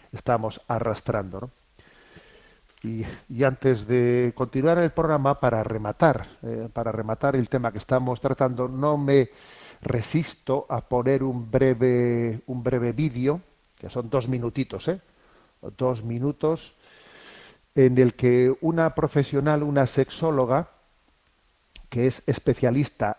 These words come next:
en peritaje de abuso sexual, responde a la ministra Irene Montero a propósito de las declaraciones que hizo, ¿no?,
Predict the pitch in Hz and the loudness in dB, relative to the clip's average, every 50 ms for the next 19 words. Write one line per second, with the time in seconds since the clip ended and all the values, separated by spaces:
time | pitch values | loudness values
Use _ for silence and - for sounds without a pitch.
0 | _ - 139 131 123 123 - - 127 120 120 117 110 - - 160 156 143 107 131 | _ 0 2 2 2 0 0 2 2 2 2 0 -4 0 2 2 2 2 0 -2
1 | 120 101 110 113 107 98 113 131 139 120 - - 113 107 - - 156 156 - - | -2 -2 -2 -2 -4 -4 -4 -8 -8 -10 -10 -12 -12 -10 -6 -4 -4 -4 -4 -6
2 | - 135 127 131 131 120 120 135 151 - _ _ _ _ _ _ _ _ _ _ | -8 -2 2 2 4 2 2 0 -6 -12 _ _ _ _ _ _ _ _ _ _
3 | _ _ - _ _ _ _ - 113 120 - - - 131 127 123 120 123 135 143 | _ _ -20 _ _ _ _ -6 -4 -4 -4 -4 -4 -2 -2 0 2 4 4 4
4 | 147 - - 127 123 120 117 113 120 120 123 131 135 120 - - 127 123 123 127 | 4 4 2 2 2 2 2 0 -2 -2 0 0 -2 -2 -2 0 2 4 4 2
5 | 127 - - - - - _ _ - 139 127 127 131 131 135 131 135 135 131 123 | 0 -2 -10 -20 -20 -20 _ _ -2 0 2 4 4 4 4 2 2 0 -2 0
6 | - 143 139 127 127 135 143 143 _ _ _ _ - - - 113 107 - 123 123 | 2 4 4 4 4 2 -2 -4 _ _ _ _ -14 -8 -6 -6 -4 -4 -4 -4
7 | 101 120 117 - 120 110 135 123 117 123 117 113 113 110 101 - - 113 120 - | -4 -6 -6 -8 -6 -4 -4 -2 0 0 0 0 0 -2 -4 -6 -8 -8 -6 -6
8 | 117 104 95 95 - - 120 113 113 - - 123 117 135 131 - - 101 104 123 | -6 -6 -6 -6 -8 -6 -6 -6 -8 -8 -6 -6 -4 -4 -4 -6 -8 -8 -8 -10
9 | 127 | -12